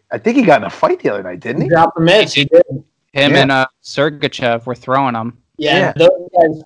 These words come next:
Speaker 2: fucking hate each other. That is a, that is a way back when thing.
Speaker 3: Yep.
Speaker 1: Yeah, so I like the Panthers. I think Boyle's gonna have a big series. <sighs> It,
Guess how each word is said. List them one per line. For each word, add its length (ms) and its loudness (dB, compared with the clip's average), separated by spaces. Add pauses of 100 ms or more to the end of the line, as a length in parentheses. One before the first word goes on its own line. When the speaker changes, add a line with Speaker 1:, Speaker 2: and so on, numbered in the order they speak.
Speaker 2:
fucking 320 -2
hate 500 -6
each 220 -8
other. 300 -12
That 200 -2
is 140 -8
a, 60 -6 (120)
that 200 -2
is 100 -8
a 80 -6
way 280 0
back 340 -4 (180)
when 540 -10 (160)
thing. 320 -8
Speaker 3:
Yep. 140 -10 (460)
Speaker 1:
Yeah, 280 -2
so 480 -4
I 160 2
like 320 0
the 80 -6
Panthers. 580 -8
I 140 -4
think 300 -8
Boyle's 300 2
gonna 140 -8
have 140 -8
a 60 -10
big 260 -10
series. 540 -8 (1200)
<sighs> 60 -6 (480)
It, 260 -10